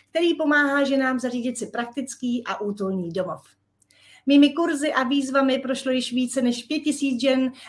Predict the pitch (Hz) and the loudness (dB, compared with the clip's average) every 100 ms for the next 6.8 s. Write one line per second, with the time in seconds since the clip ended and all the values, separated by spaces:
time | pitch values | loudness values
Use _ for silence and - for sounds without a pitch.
0 | - 233 302 - 302 294 277 285 - 262 | -2 2 2 2 2 2 2 0 -2 0
1 | 240 247 - 254 247 240 202 214 226 - | 2 0 2 2 2 0 -6 -8 -8 -10
2 | 208 254 247 269 269 277 285 277 240 220 | -4 -4 -2 -4 -4 -2 -2 2 2 2
3 | 226 233 226 240 240 254 226 185 185 - | 0 -2 -2 -4 0 0 2 -2 -4 -10
4 | - 240 226 226 277 269 247 233 220 220 | -6 -2 0 0 -2 -2 -2 -2 -4 -6
5 | 208 202 202 208 208 208 214 - 175 196 | -4 -4 -4 -4 -2 -2 -4 -8 -8 -10
6 | 185 190 180 170 160 160 - 180 | -8 -8 -6 -8 -6 -8 -8 -14